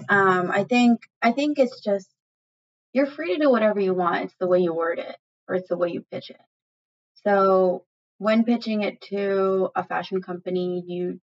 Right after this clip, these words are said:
look at their K P Is. So, like, what are their key, what are we measuring success against, right?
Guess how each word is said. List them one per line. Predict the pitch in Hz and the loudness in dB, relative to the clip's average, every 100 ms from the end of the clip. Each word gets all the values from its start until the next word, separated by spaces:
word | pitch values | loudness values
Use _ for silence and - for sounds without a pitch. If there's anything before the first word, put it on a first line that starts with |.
| _ | _
look | 180 185 | -6 -4
at | 190 | -2
their | 185 185 | -2 -2
K | 190 | -6
P | 185 - | -4 -2
Is. | - - | -4 -6
So, | - | -6
like, | 175 - | -6 -2
what | 180 190 | -2 -2
are | |
their | 196 190 | -4 -8
key, | 202 185 - - | -10 -14 -16 -10
what | 175 202 - | -2 0 0
are | 220 | -2
we | 202 196 | -2 0
measuring | 185 180 175 180 | 0 0 -4 -8
success | 175 - - - | -12 -8 -8 -6
against, | - - _ - | -10 -10 _ -8
right? | 185 | -6